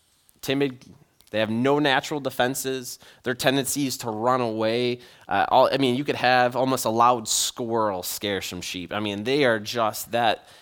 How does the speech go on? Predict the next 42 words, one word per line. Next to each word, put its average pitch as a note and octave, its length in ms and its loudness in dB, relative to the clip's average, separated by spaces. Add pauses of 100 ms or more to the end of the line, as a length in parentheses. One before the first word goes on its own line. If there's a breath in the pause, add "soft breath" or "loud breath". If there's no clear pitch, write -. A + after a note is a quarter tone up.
(120)
easily B2+ 400 -2
spooked - 580 -6 (280 loud breath)
of G2 400 -2 (300 soft breath)
a G#2 140 -6
creature. F#2+ 600 -8 (300 soft breath)
So C#3 180 -2
they D3+ 180 2
would F3 180 0
be E3+ 80 4
like, D3 300 6
"Yeah, C#3 220 6
dark C3+ 320 4
valley B2+ 360 2
where A#2+ 120 -4
danger B2 340 -2
is G#2+ 120 -4
high, A#2+ 360 2
no A2+ 260 -6
thank D3 360 -6
you. D#2 140 -12
I G2+ 80 -6
ain't A#2 180 -4
walking B2 340 -4
through F2 220 -14
that. E2+ 240 -16
I G#2 140 -6
ain't C#3 240 0
choosing B2+ 420 -4
that G#2 180 -2
path." A#2+ 540 -8 (1400 soft breath)
But - 140 -14
they G2+ 100 -8
do G#2+ 220 -16
go C3+ 460 0 (600 soft breath)
'cause - 140 -16
their A#2 120 -10
good A2 240 -8
shepherd A2 380 -6
is G2 200 -10
leading G#2+ 420 -8
them E2+ 180 -10
there. F2 420 -12